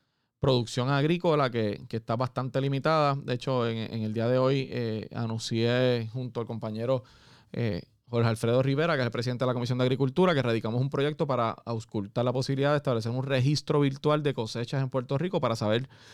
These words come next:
qué, qué productos se están cosechando, qué, qué cantidad tenemos, cuáles no tenemos, para así buscar una manera de cosecharlos y no duplicar esfuerzos. Eso, pues,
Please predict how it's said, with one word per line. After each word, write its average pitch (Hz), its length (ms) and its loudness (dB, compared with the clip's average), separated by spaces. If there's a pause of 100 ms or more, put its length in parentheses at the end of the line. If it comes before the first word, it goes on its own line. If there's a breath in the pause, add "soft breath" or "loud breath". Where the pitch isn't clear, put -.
(140 loud breath)
qué, 123 200 2
qué 120 140 0
productos 117 360 0
se - 20 0
están 113 240 -2
cosechando, 165 720 0
qué, 123 220 0
qué 123 100 -10
cantidad 117 380 2
tenemos, 160 440 4
cuáles 127 300 2
no 127 160 -4
tenemos, 131 380 -2
para 117 260 0
así 120 260 -4 (380 soft breath)
buscar 131 500 -2
una 127 140 -8
manera 120 280 0
de 113 40 -2
cosecharlos 143 540 0
y 123 40 2
no 117 120 -2
duplicar 127 360 -2
esfuerzos. 151 460 -2
Eso, 135 220 -4 (220)
pues, 117 160 -4